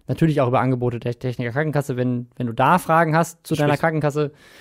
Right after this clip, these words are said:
Speaker 1: Ähm, ja, du kannst, also das ist tatsächlich, äh, der einfache Zugang zu rund hundert Ärzten aus dreißig Facharztgruppen.
Speaker 2: Ich glaube sogar, ähm, dass du, du kannst mit denen live chatten
Speaker 1: Du kannst
Speaker 2: oder
Speaker 1: live,
Speaker 2: so.
Speaker 1: du kannst live chatten, du kannst Video chatten, du kannst telefonieren,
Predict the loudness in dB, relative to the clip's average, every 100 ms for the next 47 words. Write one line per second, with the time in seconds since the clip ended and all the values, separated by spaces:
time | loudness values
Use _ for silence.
0 | -20 _ 0 2 4 2 2 0 0 2
1 | 0 0 -4 -2 0 0 -2 -4 -4 -2
2 | 0 0 -2 -2 0 0 0 -2 -2 -2
3 | 0 4 4 4 0 -2 -2 -4 -10 -6
4 | -6 -6 -8 -4 -4 -6 -12 -6 -8 -6
5 | -10 -10 -14 -12 -6 -4 -2 -2 -4 -4
6 | -6 -6 -8 -10 -12 -10 -10 -12 -14 -18
7 | -12 -12 -12 -12 -10 -8 -8 -10 -12 -14
8 | -12 -10 -4 -2 0 2 0 0 -2 0
9 | 0 0 0 0 0 0 0 4 4 4
10 | 0 -2 -2 -2 -2 0 -2 2 4 6
11 | 4